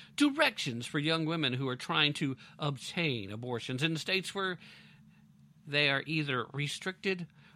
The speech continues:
or just no longer legal. I, I don't think there are any states where it's entirely banned. I just think you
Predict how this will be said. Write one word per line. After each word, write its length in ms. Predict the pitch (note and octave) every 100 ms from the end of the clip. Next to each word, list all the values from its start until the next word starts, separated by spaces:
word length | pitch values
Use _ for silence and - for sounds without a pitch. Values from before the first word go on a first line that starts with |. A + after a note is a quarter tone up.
| -
or 380 | G3+ A3 G3 E3+ - - -
just 240 | G#4+ -
no 140 | A3 F3+
longer 400 | C#3+ A#2+ A2+ G#2+
legal. 380 | D3+ E3 - -
I, 300 | - - -
I 140 | B2 A#2+ - - -
don't 220 | B2 B2+ - - -
think 200 | B2 -
there 140 | G#2+
are 80 | G2
any 220 | A2 A2+
states 440 | - A#2 - -
where 200 | A#2 A2
it's 180 | G2 - - -
entirely 1000 | C3+ A2+ - - - - A#2 B2 C#3 D3
banned. 480 | D3+ C#3+ D3 D3+ D3
I 120 | B2+
just 240 | A#2 A2 -
think 200 | C3
you 120 | -